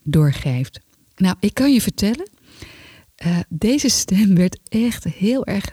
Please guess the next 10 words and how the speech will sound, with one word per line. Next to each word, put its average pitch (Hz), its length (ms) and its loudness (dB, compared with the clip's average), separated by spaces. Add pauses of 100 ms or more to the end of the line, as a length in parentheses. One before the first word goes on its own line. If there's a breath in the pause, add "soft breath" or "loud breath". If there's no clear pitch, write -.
(100)
luid 175 500 0
en 156 220 2
duidelijk. 247 680 0 (800 loud breath)
En 196 140 2
het 190 120 2
leek 202 260 0
wel 208 300 -2
of - 220 -6
ik, 170 160 -2
eh, 151 280 0